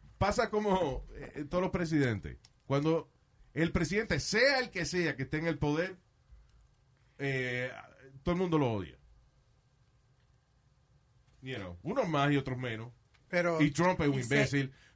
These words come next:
Speaker 1: Pero yo estoy seguro que después que deje de ser presidente, entonces le va a caer bien a todo el mundo otra vez.
Speaker 2: Eh,
Speaker 1: Porque
Speaker 2: dice
Speaker 1: Bush, por ejemplo, yo lo veo y digo, "Ah, look at Bush. Bush was horrible."
Speaker 2: Yeah.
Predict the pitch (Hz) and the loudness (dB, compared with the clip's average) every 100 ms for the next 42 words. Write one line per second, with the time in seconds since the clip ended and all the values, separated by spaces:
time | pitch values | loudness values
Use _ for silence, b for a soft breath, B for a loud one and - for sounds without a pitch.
0 | - 160 160 156 160 151 165 185 190 185 | 2 4 6 6 4 2 2 2 2 2
1 | 160 151 147 160 175 180 180 170 156 160 | 0 0 0 -2 0 0 0 0 -2 -2
2 | 170 156 165 147 123 113 110 123 123 127 | -2 0 0 0 -2 -8 -8 -8 -4 -2
3 | 151 143 143 135 131 131 127 120 117 117 | 0 -2 -2 -4 -4 -6 -8 -8 -6 -6
4 | 101 98 80 71 - - - 180 160 - | -4 -4 -6 -10 -20 -20 -12 -8 -10 -2
5 | 180 214 185 311 311 233 226 262 240 247 | 2 4 6 6 6 6 4 4 4 2
6 | 247 254 233 233 339 466 453 466 466 453 | 4 4 2 2 4 4 4 0 0 0
7 | 453 - - 143 339 403 220 220 330 480 | -2 -2 -2 2 4 2 2 4 4 2
8 | - - _ _ 202 226 190 | -4 -10 _ _ 6 6 4